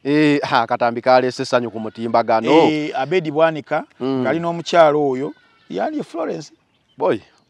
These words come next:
Speaker 1: omukyalo oyo ebintu bye byannema n'okutegeera.
Speaker 2: Eh.
Speaker 1: Simanyi na bwe yafuna kalulu. <laughs>
Speaker 2: Kakande Juliet.
Speaker 1: Naye byannema okutegeera.
Speaker 2: Juliet Kakande
Speaker 1: Mm.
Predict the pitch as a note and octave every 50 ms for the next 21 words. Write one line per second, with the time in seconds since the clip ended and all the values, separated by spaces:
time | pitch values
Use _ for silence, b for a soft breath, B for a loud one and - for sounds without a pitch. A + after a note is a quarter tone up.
0 | - B2 C3 C#3 C#3 - C4 - F#3+ F3+ F3+ D#3+ C#3 C3 B2+ C3 D3 D#3+ D3+ C3+
1 | A2+ A2+ A2 A#2 B2 B2 B2+ B2+ B2 B2+ B2+ B2+ B2+ B2+ A#2+ B2 A#2 B2+ C3 A#2+
2 | G#2+ G#2 G2+ G2 G2+ F#2+ F2+ - _ _ _ _ _ _ _ _ _ _ - F3
3 | E3 E3+ E3+ - A3 A3 - G3 D#3 C#3 C3+ B2+ B2+ B2 - - C#3+ B2 A#2+ -
4 | A2 G#2+ A2 A2+ A2+ A2 A2+ C3 D3 E4 D4+ - C#3 C3 C3+ C#3 C#3 G3+ G3+ G3+
5 | G3+ F#3 E3+ D3 C3+ E3+ F3 D3+ D3 C3+ B2+ - - - - - - - E3+ G3
6 | G#3+ F3 D#3 D3+ D3+ D#3 D#3 D3+ D#3 D#3+ E3+ D3 C3 A#2+ B2+ D#3 E3+ E3 D3+ G#2+
7 | G#2 - C3+ B2+ - D#3+ D#3 D#3+ D#3 D3+ C#3 B2+ C#3+ D3 C3+ C#3 C#3+ C3+ B2 A2